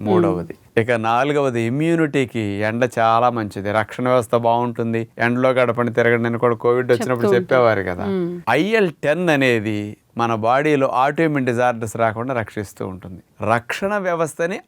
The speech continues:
Speaker 1: అతిగా
Speaker 2: ప్రేరేపిస్తుంది.
Speaker 1: ఓవర్ యాక్టివ్ చైల్డ్ లాగా గాడి తప్పి పనిచేయకుండా,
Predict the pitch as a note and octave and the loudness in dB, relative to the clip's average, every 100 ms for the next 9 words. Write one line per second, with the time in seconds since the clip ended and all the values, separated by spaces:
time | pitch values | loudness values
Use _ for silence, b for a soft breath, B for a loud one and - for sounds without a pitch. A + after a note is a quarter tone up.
0 | - B2 A#2 F#3 G3 G3+ E3 _ - A2+ | -4 -4 -2 -2 0 -2 -2 _ -4 0
1 | C#3+ D#3 D3+ D3 - D3 A2+ C3+ C#3 C3+ | 2 2 2 0 0 0 0 0 2 0
2 | C3 B2 A#2 A2 G#2+ G#2+ A2 - G#2+ A#2 | 2 2 4 2 2 0 -4 -10 -2 2
3 | D3+ F3 E3+ C#3 C3+ B2 A#2 A#2 A2 G#2+ | 2 2 0 -2 2 2 2 2 2 0
4 | G#2 A2 | -6 -6